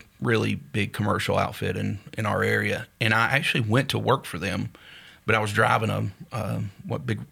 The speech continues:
container truck, roll-off truck. And so, um, I rode around for, like, m-, the first year of my life,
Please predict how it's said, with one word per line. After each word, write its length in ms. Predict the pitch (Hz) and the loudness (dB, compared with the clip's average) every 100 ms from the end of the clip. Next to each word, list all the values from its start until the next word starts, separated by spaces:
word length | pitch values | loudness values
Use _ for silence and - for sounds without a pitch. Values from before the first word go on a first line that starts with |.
| - | 0
container 460 | 110 104 113 107 | 2 2 0 0
truck, 280 | - - - | -2 -2 0
roll-off 300 | 110 92 - | 0 0 -2
truck. 260 | - - - - - - - - - _ | -6 -6 -10 -18 -20 -20 -20 -20 -20 _
And 220 | 120 113 | 2 4
so, 480 | 117 - 117 113 110 110 - | 4 6 8 8 6 2 -4
um, 540 | 113 110 107 104 110 - 104 | 0 2 4 2 0 -2 2
I 120 | 170 | 2
rode 360 | 120 120 135 | 6 8 8
around 460 | 113 113 120 117 117 | 6 4 4 4 2
for, 160 | - 110 | 0 0
like, 420 | 110 110 - - - - | 2 0 -2 -10 -14 -4
m-, 180 | 117 110 | 0 2
the 100 | 120 | 2
first 460 | 117 - 135 143 - | 0 2 4 4 2
year 200 | 113 117 | 2 2
of 80 | 110 | 2
my 160 | 107 104 | 2 2
life, 440 | 107 107 107 - | 2 2 0 -8